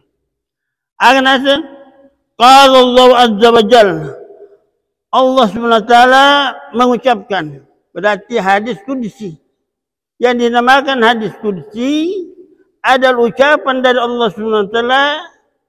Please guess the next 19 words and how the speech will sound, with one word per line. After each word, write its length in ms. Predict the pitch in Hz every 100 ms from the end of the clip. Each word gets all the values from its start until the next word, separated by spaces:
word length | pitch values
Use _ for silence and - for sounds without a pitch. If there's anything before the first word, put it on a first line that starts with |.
| _ _ _ _ _ _ _ _ _ _ _ _ _ _ _
melalui 480 | 240 262 254 262 262
langsung 560 | 254 269 254 254 240
dan 160 | 240 233
Rasulullah 480 | 196 214 220 208 208
sallallahu 0 |
alaihi 40 | 226
wasallam, 220 | 254 247 214 254
tidak 280 | 247 262 240
melalui 440 | 233 233 220 226 226
malaikat 320 | 214 196 190
Jibril. 480 | 185 180 175 127 117 _ _ _ _ _ _ _
Sudah 320 | 185 190 226
sah 240 | 190 208
hadis 240 | 208 208 214 226 214 190
qudsi. 560 | 262 277 220 262 240 185 _ _ _ _ _ _
Nabi 320 | 220 233 240 262
sallallahu 360 | 254 240 233 226
alaihi 120 | 214 226
wasallam, 380 | 254 302 330